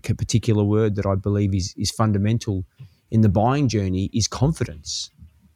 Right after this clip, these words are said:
is people need to arrive at a point of confidence. Um, talk to us a bit about, in your time, because you've had some pretty incredible roles, not just leading teams, but also running and facilitating the sales process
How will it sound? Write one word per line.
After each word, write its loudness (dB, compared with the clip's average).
is 4
people 4
need 0
to -2
arrive 2
at -2
a -4
point -4
of -8
confidence. -8
Um, 4
talk 6
to 2
us 0
a 0
bit 2
about, 2
in 4
your 2
time, 2
because 0
you've 0
had 2
some 0
pretty 0
incredible -2
roles, -4
not 0
just 2
leading 2
teams, -4
but -2
also 2
running 4
and -4
facilitating -2
the -4
sales -4
process -8